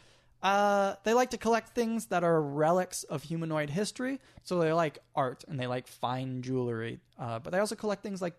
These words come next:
the remains of kings and queens, or thrones, or statues and monuments from fallen cities, stuff like that. And they have cold and paralyzing breath. And that's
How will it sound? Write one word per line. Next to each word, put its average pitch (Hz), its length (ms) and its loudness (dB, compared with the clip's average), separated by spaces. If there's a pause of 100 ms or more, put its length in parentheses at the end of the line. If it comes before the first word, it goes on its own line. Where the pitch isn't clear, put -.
the 147 140 -2
remains 156 600 2
of 151 140 -2
kings 143 320 -4
and 143 140 -2
queens, 135 500 -4 (380)
or 135 340 2
thrones, 156 560 0
or 127 200 -4
statues 156 640 -2
and 123 100 -6
monuments 131 480 -2
from 117 160 -10
fallen 131 360 0
cities, 107 400 -12
stuff - 340 -8
like 120 160 -8
that. - 180 -10 (1500)
And - 80 -6
they 226 80 2
have 202 220 -2
cold 226 420 4 (120)
and 160 420 -4
paralyzing 107 720 -4
breath. - 360 -14 (1600)
And 143 180 -6
that's 247 400 -2